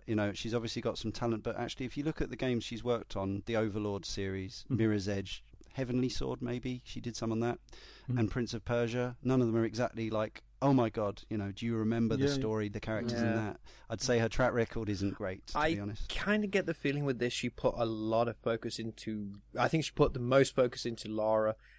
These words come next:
Speaker 3: and
Speaker 2: Yes.
Speaker 3: I think that's sort of the de-, uh, the detriment to, to the other characters. So you get the sort of stereotypical bad guy whose plot is a little confused, but yeah.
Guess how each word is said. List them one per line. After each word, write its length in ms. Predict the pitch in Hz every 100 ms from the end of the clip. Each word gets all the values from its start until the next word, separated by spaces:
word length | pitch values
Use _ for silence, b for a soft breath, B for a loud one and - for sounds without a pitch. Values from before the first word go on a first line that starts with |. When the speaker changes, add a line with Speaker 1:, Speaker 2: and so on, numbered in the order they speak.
| b - - -
Speaker 3:
and 580 | 127 123 120 123 123 117
Speaker 2:
Yes. 100 | 117
Speaker 3:
I 100 | 117
think 300 | - 139 131
that's 200 | 123 -
sort 220 | 127 110
of 60 | 120
the 60 | 113
de-, 320 | - 123 139 123
uh, 40 |
the 140 | 120
detriment 560 | 113 123 - 123 113 - -
to, 480 | 117 113 113 107 107
to 140 | - 113
the 180 | 113 110
other 160 | 104
characters. 680 | - - 113 73 - 110 104
So 200 | - 110
you 180 | 107 110
get 220 | 113 110
the 80 | 104
sort 380 | - 110 104 -
of 220 | 107 104 - B B B
stereotypical 800 | - 131 117 110 120 107 110 104
bad 280 | 107 101
guy 400 | 117 107 104 104
whose 340 | 101 107 101 - -
plot 360 | - 107 104 -
is 260 | 101 101
a 80 | 104
little 360 | 101 104 - 107
confused, 720 | 104 101 117 104 104 - - 117
but 180 | 107 - - - - - -
yeah. 340 | 156 123 104